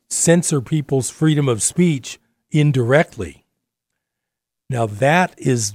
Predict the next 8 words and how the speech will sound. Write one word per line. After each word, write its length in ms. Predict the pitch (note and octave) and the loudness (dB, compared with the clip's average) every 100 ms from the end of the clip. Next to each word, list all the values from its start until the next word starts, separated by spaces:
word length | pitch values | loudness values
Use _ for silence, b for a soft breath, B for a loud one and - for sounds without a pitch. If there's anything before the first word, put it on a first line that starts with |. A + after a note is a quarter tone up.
| G#2+ | -4
what's 280 | C3 - | -2 -2
coming 420 | - - E3 C#3 A#2 | -8 -2 0 0 -2
in 120 | A2 | -2
this 280 | A2 - C3 | -2 -4 -6
new 260 | A#2 C#3+ | -2 -2
big 240 | A2+ C3+ B2 | 0 -2 0
lawsuit, 680 | A#2 C3 D3 - A#2 G#2 - | -2 0 -2 0 0 0 -4
and 400 | B2 A2 G#2+ G#2 | -4 -2 -2 -4